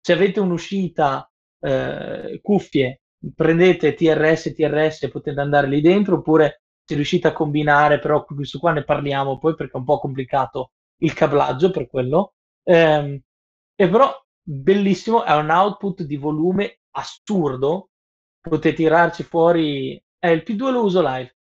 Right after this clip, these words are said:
è davvero bellissimo, io lo uso tantissimo in live per musicisti con gli in-ear col cavo, ad esempio.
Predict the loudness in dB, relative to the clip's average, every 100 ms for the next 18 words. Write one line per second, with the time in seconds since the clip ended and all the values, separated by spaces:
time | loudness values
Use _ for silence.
0 | _ 2 2 2 -2 -2 0 -4 -2 -2
1 | -4 -4 -2 0 0 0 -4 -6 -6 -8
2 | -8 -4 0 2 2 2 0 -4 -6 _
3 | _ -2 2 2 0 -2 -4 -2 -4 0
4 | 0 2 0 2 2 2 -2 -6 -4 -6
5 | -6 -8 -14 _ -12 -8 -10 -12 -20